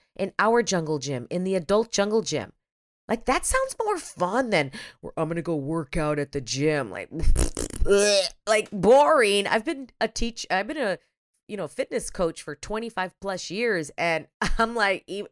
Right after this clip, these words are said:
ugh, boring. I wanna go to the jungle gym.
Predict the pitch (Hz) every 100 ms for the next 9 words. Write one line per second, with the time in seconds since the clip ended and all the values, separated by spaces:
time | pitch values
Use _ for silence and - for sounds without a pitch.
0 | - 170 170 165 165 160 _ 165 170 165
1 | 151 127 131 127 _ _ _ _ _ -
2 | 135 143 196 214 190 170 143 131 135 139
3 | 123 127 113